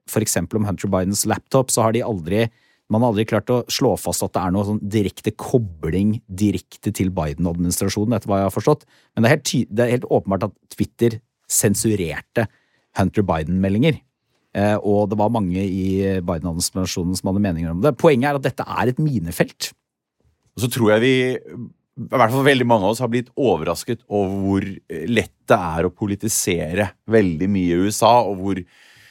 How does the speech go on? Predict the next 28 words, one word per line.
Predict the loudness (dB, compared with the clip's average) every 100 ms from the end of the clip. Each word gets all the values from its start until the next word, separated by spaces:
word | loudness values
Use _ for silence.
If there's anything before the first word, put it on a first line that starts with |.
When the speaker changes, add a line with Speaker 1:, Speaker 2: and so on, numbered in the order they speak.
| -2
Speaker 2:
hvordan | 2 2 2
plutselig | -2 -2 0 0
også | 0 -2
Jimmy | -2 -4
Kimmel | -4 -4 -2 0 2
da | 4 4 2 -2 -6 -14
tilsynelatende | -6 -2 0 0 -2 -2
mister | -2 -2 0
jobben, | 0 0 0
i |
hvert | 0
fall | 0 -2
midlertidig. | -2 -2 -4 -6 _ -4 -2 2 2 2
Det | 0
viser | -2 -4 -6
seg | -6
jo | -6 -2 -2
at, | -2 0 0
eh, | 0 -6 -10 -10 -12 -16 0
Trump | 6 6 6
har | 4 4
jo |
også | 2 -4
kunnet | -2 -2 -4 -8 -2
utnytte | 0 2 0 -2 0
dette | 0 2 0
at | 2
mange | 0 0 0 0